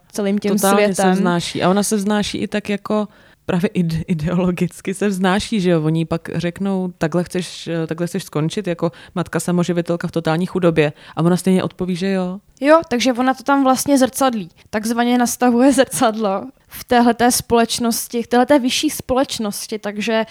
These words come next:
Speaker 1: tohle to mi připadá jako hodně chytrý scenaristický tah.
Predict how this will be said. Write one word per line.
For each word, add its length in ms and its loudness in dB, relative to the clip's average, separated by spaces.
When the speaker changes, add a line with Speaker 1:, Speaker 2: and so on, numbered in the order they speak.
Speaker 1:
tohle 240 2
to 120 0
mi 120 0
připadá 420 4
jako 240 0
hodně 380 -4
chytrý 380 -6
scenaristický 1040 -2
tah. 300 -8